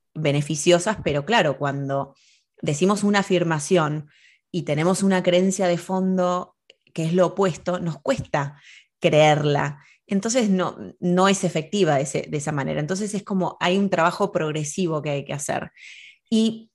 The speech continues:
del otro lado de la moneda es como lo veo esto en cuanto a, a, a poner esta lente, por así decir, realista, donde decimos, bueno, ok, vamos a hacer estos tres escenarios. Escenario A siendo, o el uno, el, el que m-,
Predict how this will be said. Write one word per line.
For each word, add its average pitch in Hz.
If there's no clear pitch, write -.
del 185
otro 214
lado 220
de 220
la 220
moneda 226
es 180
como 175
lo 160
veo 175
esto 185
en 165
cuanto 151
a, 147
a, 151
a 165
poner 165
esta 160
lente, 175
por 156
así 151
decir, 170
realista, 170
donde 160
decimos, 175
bueno, 185
ok, 190
vamos 214
a -
hacer 208
estos 202
tres 196
escenarios. 156
Escenario 165
A 226
siendo, 226
o 156
el 160
uno, 226
el, 175
el 139
que 147
m-, 147